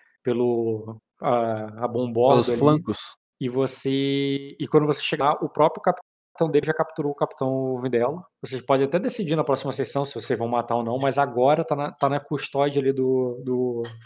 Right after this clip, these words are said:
Speaker 1: do Nuvem Negra. E você
Speaker 2: Uhum.
Speaker 1: chega, o, vai acabar o jogo no momento que vocês entram ali no, na sala do capitão, vê vários homens mortos no chão, várias pessoas ali caídas. Esse cara, ele, ele não é só um, um capitão igual, <coughs>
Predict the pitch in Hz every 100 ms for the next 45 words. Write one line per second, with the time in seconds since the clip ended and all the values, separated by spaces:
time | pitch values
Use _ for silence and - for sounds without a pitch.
0 | - - 123 120 123 123 127 117 123 180
1 | 180 _ _ _ - 127 131 131 135 139
2 | 139 160 151 135 135 139 131 143 147 143
3 | 151 139 147 151 151 - 147 143 156 131
4 | 139 208 214 180 151 131 185 - _ -
5 | 127 127 120 117 113 110 110 _ _ _
6 | 135 120 - 131 135 135 131 - 127 180
7 | - _ _ - 123 120 127 165 147 151
8 | 135 135 135 131 131 - 127 135 120 131
9 | _ _ _ _ 139 135 143 139 135 127
10 | 131 113 117 165 143 - 135 135 135 143
11 | 151 139 139 139 165 180 156 151 151 147
12 | 147 143 135 127 135 - - 131 131 131
13 | 123 123 123 123 117 110 107